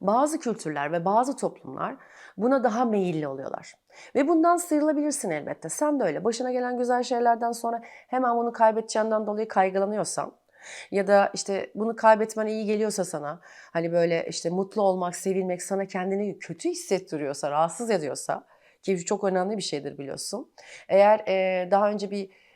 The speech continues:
e, videom var. Bu hayal aşkını, e, manifest et, hayalin aşkını nasıl yaşarsın videom. Eğer izlemediysen o videonun linkini buraya bırakayım.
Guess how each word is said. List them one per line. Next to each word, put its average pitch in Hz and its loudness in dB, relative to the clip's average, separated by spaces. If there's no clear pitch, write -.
e, 175 -4
videom 190 0
var. 143 -2
Bu 180 -2
hayal 190 4
aşkını, 165 -2
e, 156 -2
manifest 180 -2
et, - -8
hayalin 170 0
aşkını 170 -6
nasıl 208 -2
yaşarsın 180 0
videom. 151 -6
Eğer 208 6
izlemediysen 233 0
o 220 -2
videonun 214 -4
linkini 214 -4
buraya 214 -2
bırakayım. 220 -6